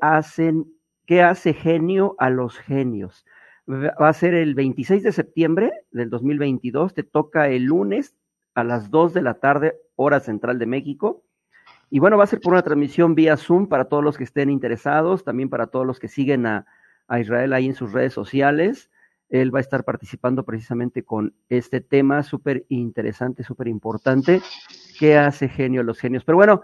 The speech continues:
antes de irle dando, este, como que platicando un poquito nada más para, para dejarlos picados, para que puedan saber de qué vas a hablar en este tema, en, en esta, en esta presentación.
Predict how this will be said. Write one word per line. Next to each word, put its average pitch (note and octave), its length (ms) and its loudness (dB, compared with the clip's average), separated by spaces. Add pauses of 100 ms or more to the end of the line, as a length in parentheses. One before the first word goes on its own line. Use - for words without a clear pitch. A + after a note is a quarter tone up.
(320)
antes F3+ 320 4
de D3 460 6
irle D3 640 4
dando, B2+ 800 0
este, A#2 960 -4 (180)
como B2 320 -2
que B2 460 0
platicando C#3 480 0
un F3+ 100 0
poquito - 260 -4
nada D#3 200 0
más D3+ 180 0
para, B2 480 0 (680)
para C#3+ 160 4
dejarlos E3+ 460 2
picados, D3+ 600 4
para B2+ 220 -6
que B2 400 -4
puedan D3+ 280 0
saber C3+ 420 -4 (540)
de B2+ 160 -4
qué E3 160 2
vas D#3+ 300 2
a C#3+ 60 -2
hablar C3 240 -2
en C3 100 -6
este C3 220 -8
tema, C#3+ 400 -4
en, A#2 280 -6
en A#2+ 220 -6
esta, C3 220 -8
en B2 140 -6
esta B2 120 -8
presentación. A#2 680 -4